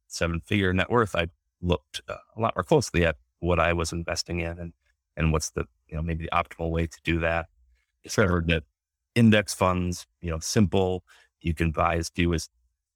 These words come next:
two or three funds and own all the U S stocks publicly available.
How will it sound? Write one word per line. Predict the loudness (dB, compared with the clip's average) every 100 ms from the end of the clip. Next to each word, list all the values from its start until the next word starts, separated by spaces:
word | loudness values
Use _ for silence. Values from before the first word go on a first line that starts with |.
| -4
two | 2
or | 4 2
three | 4 2
funds | 4 2 2 -2 -8 -6
and | -4 -2
own | 0 0 0 -2 -6 _ _ _ _ _ 2
all | 4 6
the | 6
U | 4
S | 2
stocks | 2 0 -2 -6
publicly | -4 -2 0 2
available. | 2 2 0 0 -2